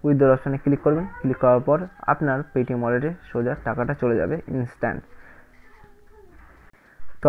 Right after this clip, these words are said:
আপনি যদি প্রথমে এক টাকা উইথড্র করতে চান, তাহলে প্রথম দিনে আপনারা এক টাকা ইজিলি উইথড্র করে নিতে পারবেন। তারপর দ্বিতীয় দিনে যদি পাঁচ টাকা উইথড্র করতে চান, তাহলে পাঁচ টাকা উইথড্র হবে না, কারণ অ্যাপটার মধ্যে আপনাদের তিন দিন পুরো চেক ইন করতে হবে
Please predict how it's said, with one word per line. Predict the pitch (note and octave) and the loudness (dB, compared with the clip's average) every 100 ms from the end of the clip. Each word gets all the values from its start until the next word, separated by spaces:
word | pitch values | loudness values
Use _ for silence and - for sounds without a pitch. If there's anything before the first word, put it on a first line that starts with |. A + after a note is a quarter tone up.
| C#3 | 4
আপনি | E3+ E3+ | 4 6
যদি | D#3 D3 | 4 6
প্রথমে | D3+ E3+ D#3 C#3 C3+ | 4 6 4 4 2
এক | - | 2
টাকা | D#3+ D#3+ | 4 6
উইথড্র | D3+ D#3 D#3 | 6 6 4
করতে | D3 F3 | 0 -2
চান, | F#3 | 0
তাহলে | E3 C3 | 2 2
প্রথম | C3+ C3+ C#3+ | 2 2 4
দিনে | C#3+ C#3 | 4 4
আপনারা | B2+ B2+ A#2+ | 2 2 2
এক | B2 - | 0 0
টাকা | C#3 | 2
ইজিলি | B2+ B2+ C3+ D#3+ D3+ | 2 4 6 8 6
উইথড্র | C#3+ D3+ | 6 4
করে | D3 C#3+ | 4 4
নিতে | D3 | 6
পারবেন। | D3 D#3+ F3+ - - | 4 4 -2 -6 0
তারপর | B2+ B2+ C3 | 2 4 4
দ্বিতীয় | C#3 D#3+ D3+ | 4 6 6
দিনে | D#3 E3 - - | 4 0 -6 0
যদি | C#3 C3+ | 0 4
পাঁচ | C#3 - | 2 4
টাকা | E3 D#3+ | 4 6
উইথড্র | D#3 | 6
করতে | D#3 D3+ - D3 | 4 2 0 0
চান, | D#3 | 2
তাহলে | D3+ B2+ B2 | 2 2 2
পাঁচ | C3 C3 | -2 0
টাকা | D3 D3 | 2 4
উইথড্র | C#3 C#3 C3+ | 4 4 2
হবে | B2+ D3+ | 2 4
না, | F3+ - - - | 2 -4 -18 0
কারণ | D3+ C#3+ | 2 4
অ্যাপটার | B2+ - D3+ | 2 2 2
মধ্যে | D3 C3+ | 6 4
আপনাদের | C#3+ C#3+ C#3+ - | 4 0 -2 0
তিন | F3 F3 E3+ E3 | 6 6 8 8
দিন | E3 B2 B2+ - - - - - - - - | 8 6 -2 -14 -20 -20 -20 -20 -20 -10 2
পুরো | E3+ F3 - | 4 4 4
চেক | D#3+ D3 | 4 6
ইন | D#3+ D3+ | 4 6
করতে | C#3+ C3+ D3 | 4 4 4
হবে | D3+ | 4